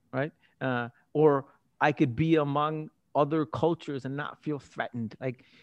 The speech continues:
you know, we have stories of, like, people bringing their India and Pakistan waving flag, and security's ready to, like, pounce on them. We're like, "No,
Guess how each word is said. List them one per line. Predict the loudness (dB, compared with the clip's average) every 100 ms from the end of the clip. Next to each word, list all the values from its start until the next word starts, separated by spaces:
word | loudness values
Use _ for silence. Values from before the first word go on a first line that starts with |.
| _ _ -10
you | -8
know, |
we | -4
have | -6 -8
stories | -20 _ -4 -2 0 -2 -2
of, | -4
like, | -4 -2
people | -4 -4
bringing | -4 -4 -4 -2
their | 0 -2 -4 -16 -8
India | 0 2 2
and | 0
Pakistan | 0 0 -2 -4 -4 -4 -4
waving | -2 -4 -6
flag, | -12 -12 -10 -8
and | -10
security's | -12 -10 -6 -4 -4 -6
ready | -6 -6
to, | -8
like, | -10 -10 -12
pounce | -6 -4 -2 -4
on | -2
them. | -2 -2
We're | 0
like, | 0 0
"No, | -2 -2 -2